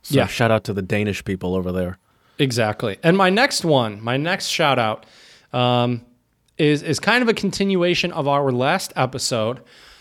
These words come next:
Speaker 2: but, um, India is actually now a world leader in renewable energy. So shout
Speaker 1: Hmm.
Speaker 2: out to India.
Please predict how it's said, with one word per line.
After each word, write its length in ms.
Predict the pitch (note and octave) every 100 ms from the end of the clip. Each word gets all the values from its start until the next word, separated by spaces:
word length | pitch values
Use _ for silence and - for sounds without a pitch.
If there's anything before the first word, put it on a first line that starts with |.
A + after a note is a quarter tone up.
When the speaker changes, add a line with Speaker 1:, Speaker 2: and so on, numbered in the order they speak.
| _ _
Speaker 2:
but, 440 | - G#3 C#3 - - _ _
um, 500 | D3+ C#3 C#3 C3+ C3+ -
India 480 | G#3 C#4+ F#3 A#2+ A#2
is 160 | C3+ B2+
actually 380 | E3 - E3+ D3
now 520 | C#3 C#3+ E3 F3 - _ _
a 200 | D3 C3
world 380 | A#2+ D3 A3 G3
leader 360 | D#3 G#3+ F3 D3
in 220 | D#3 C#3
renewable 640 | C#3 C3+ D3 E3 D3 D#3+ -
energy. 480 | D3+ G3+ A2 A2 - _ _
So 160 | - C3+
shout 320 | - F#3+ A#3+
Speaker 1:
Hmm. 60 | C4
Speaker 2:
out 80 | -
to 100 | E3+
India. 480 | F3 A3 C#3 A#2